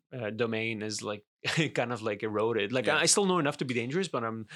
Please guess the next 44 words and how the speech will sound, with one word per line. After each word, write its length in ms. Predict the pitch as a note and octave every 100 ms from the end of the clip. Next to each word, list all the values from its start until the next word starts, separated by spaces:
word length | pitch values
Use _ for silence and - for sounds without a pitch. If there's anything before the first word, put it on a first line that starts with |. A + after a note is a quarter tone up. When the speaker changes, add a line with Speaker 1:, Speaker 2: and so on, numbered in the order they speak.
| -
Speaker 1:
it, 160 | - B2+
like 100 | B2+
you 80 | C3
said, 160 | A#2
it 100 | A2
evolves 280 | G#2+ A2+ B2+
quickly. 340 | - A2+ D3+ D#3
So 140 | A#2
I'm 100 | A2+
not, 220 | A2 A#2
I'm 100 | A#2
not 200 | A2 A2
the 160 | A#2 G2+
expert 360 | F#2+ - G2+ -
that 80 | G#2
I 60 | G2+
used 240 | G#2 -
to 40 |
be, 120 | G2+ G#2+
you 180 | F#2+
know, 220 | F#2+ G2+ G#2+
years 340 | G#2 G#2+ G2+
ago. 280 | F#2+ F#2 - - - - - -
Uh, 340 | G#2+ G2+ G#2
now, 380 | A#2+ B2+ C#3+ C3 - _ C3
the 140 | B2
reason, 300 | A#2 D3+ D#3
I'll 80 | A#2
start 240 | - C#3
with 180 | B2+ A2+
the, 180 | A2 G#2+ A2+
you 80 |
know, 160 | A2 G#2
the, 300 | A2 G2+ G2+
the, 360 | G#2 G2+ G2 G2+
the, 80 | G#2+
what 240 | A2+ A2
we 80 | A2
do, 500 | G2+ A#2 A#2 A2 G2+
um, 420 | F#2+ F#2+ F#2+ G2+ G#2
but 180 | -
the, 120 | - G#2+
the 120 | A2+
reason, 420 | C3+ D#3+ E3